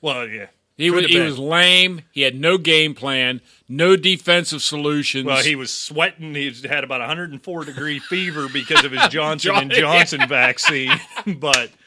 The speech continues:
Speaker 1: so go down
Speaker 2: <laughs>
Speaker 1: early, bring out the press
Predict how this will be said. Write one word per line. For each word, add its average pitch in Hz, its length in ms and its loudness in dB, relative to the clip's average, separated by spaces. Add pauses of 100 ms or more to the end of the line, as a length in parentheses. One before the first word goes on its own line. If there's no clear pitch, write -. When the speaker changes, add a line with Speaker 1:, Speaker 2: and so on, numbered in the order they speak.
(540)
Speaker 1:
so 135 420 -4 (380)
go 202 220 0
down 202 400 4
Speaker 2:
<laughs> - 0 -
Speaker 1:
early, 185 540 -4 (480)
bring 175 260 -2
out 165 220 -4
the 156 80 -10
press 160 600 -8